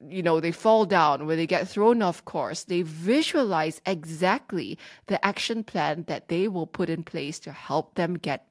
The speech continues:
back on track. So before we start this visualization exercise,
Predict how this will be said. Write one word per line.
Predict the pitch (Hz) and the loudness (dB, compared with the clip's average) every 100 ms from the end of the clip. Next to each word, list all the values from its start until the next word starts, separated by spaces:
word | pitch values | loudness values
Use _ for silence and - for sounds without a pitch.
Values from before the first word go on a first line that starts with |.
| _ | _
back | - 139 - - | -4 -4 -4 -8
on | - 156 170 | -2 -2 -2
track. | - 220 214 - - - - - | -4 2 2 0 -10 -18 -18 -18
So | - 294 | -2 0
before | 226 233 - 294 | 2 0 2 2
we | 370 | 2
start | 262 - 202 - | 0 2 0 0
this | - 156 | -6 -10
visualization | - 156 175 151 156 151 160 185 - - | -6 -8 -6 -6 -6 -4 -4 -4 -4 -8
exercise, | 165 - 156 - 135 - | -10 -8 -8 -4 -4 -6